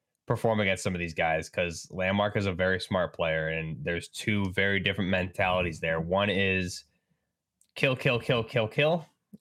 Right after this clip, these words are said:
The other is, like, "I'm going to outsmart the hell out of you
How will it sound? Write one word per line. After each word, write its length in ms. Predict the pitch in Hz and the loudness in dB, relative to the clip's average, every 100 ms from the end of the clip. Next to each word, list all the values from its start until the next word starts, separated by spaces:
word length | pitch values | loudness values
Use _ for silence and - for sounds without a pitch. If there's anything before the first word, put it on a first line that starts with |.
| - | -4
The 180 | 104 | 0
other 280 | 101 113 110 | 2 4 2
is, 560 | 101 104 104 95 90 - | 2 2 2 0 -2 -2
like, 160 | 95 - | -2 0
"I'm 220 | 90 95 | -2 0
going 320 | 98 98 92 | 0 2 0
to 600 | 87 101 95 90 87 85 - - _ - | -2 -4 -2 -2 -4 -8 -12 -20 _ -2
outsmart 600 | 98 - - - 92 82 | -2 -2 -8 -2 0 0
the 80 | 123 | -2
hell 220 | 98 87 | 0 2
out 140 | 80 | 0
of 140 | 80 80 | -2 -6
you 260 | 80 80 | -8 -8